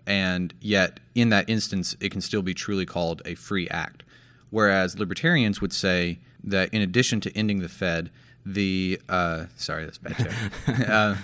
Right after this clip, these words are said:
Speaker 1: libertarians would say that whatever free will means, it's not compatible with determinism. So if the causal situation that you're in necessitates that you do perform a certain action, that action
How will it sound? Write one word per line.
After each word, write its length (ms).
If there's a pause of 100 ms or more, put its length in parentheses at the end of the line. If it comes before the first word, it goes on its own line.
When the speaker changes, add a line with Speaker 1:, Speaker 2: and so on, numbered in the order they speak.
(340)
Speaker 1:
libertarians 480
would 100
say 260
that 380 (140)
whatever 360
free 200
will 180
means, 560 (400)
it's 240
not 300
compatible 500
with 140
determinism. 640 (120)
So 380 (540)
if 260
the 380 (360)
causal 280
situation 720
that 100
you're 160
in 260
necessitates 1000
that 140
you 140
do 160
perform 400
a 40
certain 220
action, 380 (280)
that 200
action 580